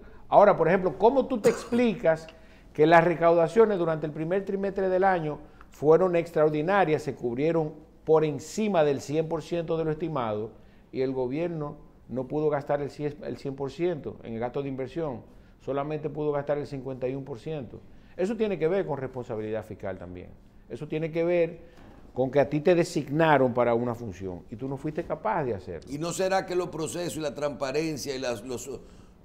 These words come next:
Speaker 2: tardan ahora más que antes?
Speaker 1: Ahora, ese problema ellos deben resolverlo.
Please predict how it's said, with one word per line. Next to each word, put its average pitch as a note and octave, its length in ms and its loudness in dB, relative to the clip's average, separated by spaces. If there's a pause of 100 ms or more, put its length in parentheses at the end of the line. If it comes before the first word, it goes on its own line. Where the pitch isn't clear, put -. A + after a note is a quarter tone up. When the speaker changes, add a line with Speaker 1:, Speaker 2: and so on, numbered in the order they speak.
(500)
Speaker 2:
tardan E3 440 0
ahora D#3 280 -2
más D3 180 -6
que D#3 160 -8
antes? F2 340 -10 (600)
Speaker 1:
Ahora, E3 360 8
ese D3 220 0
problema D3 320 0
ellos C3 180 0
deben B2+ 280 0
resolverlo. D#2+ 560 -12